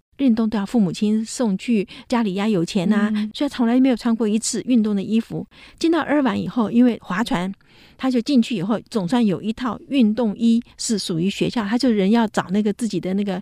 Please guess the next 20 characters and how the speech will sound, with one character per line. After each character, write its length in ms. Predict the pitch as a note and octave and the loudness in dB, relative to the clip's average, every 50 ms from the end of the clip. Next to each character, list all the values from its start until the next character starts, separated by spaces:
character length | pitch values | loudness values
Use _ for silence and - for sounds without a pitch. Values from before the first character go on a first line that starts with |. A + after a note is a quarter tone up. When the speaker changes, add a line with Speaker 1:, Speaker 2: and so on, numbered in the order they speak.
| - _ _ | -10 _ _
Speaker 1:
归 140 | C#4 C#4 | 4 4
属 180 | C#4+ - A#3 G3+ | 4 4 2 0
感 200 | G3+ - - D#3+ | -2 -4 -6 -6
啦， 140 | F3 E3+ - - | -8 -8 -10 -10
哈。 120 | - G#3+ | -6 -4
Speaker 2:
嗯。 200 | G#3 G3+ F#3+ F#3+ G3 - - | -4 -2 -4 -4 -8 -12 -6
Speaker 1:
所 120 | - C4 | -2 -2
以 40 | C4+ | -2
他 80 | C#4 A#3+ | 0 2
五 100 | G#3+ A#3+ | 2 4
点 140 | A#3+ G3+ | 4 4
钟 100 | F3+ G3+ | 2 0
起 80 | G#3+ - | 0 -2
来 80 | E3+ F3+ | 0 2
练 160 | A3+ A#3 G#3 | 2 2 2
习 100 | - G3+ | 2 -2
划 200 | G3+ - F#3+ A3 | -2 -2 -4 -2
船。 240 | A3 B3+ G#3+ A3+ B3 - _ _ | 0 -2 -2 -2 -6 -12 _ _
他 160 | - - E4 | -6 -4 0
说 180 | D#4 F4 E4+ E4 | 0 0 0 -2